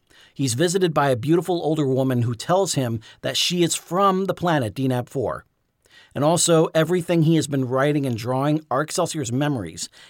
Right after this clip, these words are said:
and he's next in line to become him. And he has to do it fast because Excelsior's enemies are growing in power on both D nab four and Earth.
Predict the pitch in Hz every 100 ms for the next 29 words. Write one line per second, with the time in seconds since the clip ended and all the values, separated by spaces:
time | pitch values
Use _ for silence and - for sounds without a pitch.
0 | _ - 175 165 113 98 87 _ _ _
1 | - 208 165 147 - 135 120 113 113 104
2 | 101 - 165 147 95 71 58 _ _ _
3 | _ - - 135 147 160 170 156 151 -
4 | 165 143 113 - 143 131 117 113 160 151
5 | 101 - 175 156 120 101 - - - 127
6 | 110 143 147 143 127 135 131 98 85 _
7 | - 117 110 110 - 135 127 123 - 151
8 | 151 160 147 _ _ _ _ - 113 110
9 | 92 64 -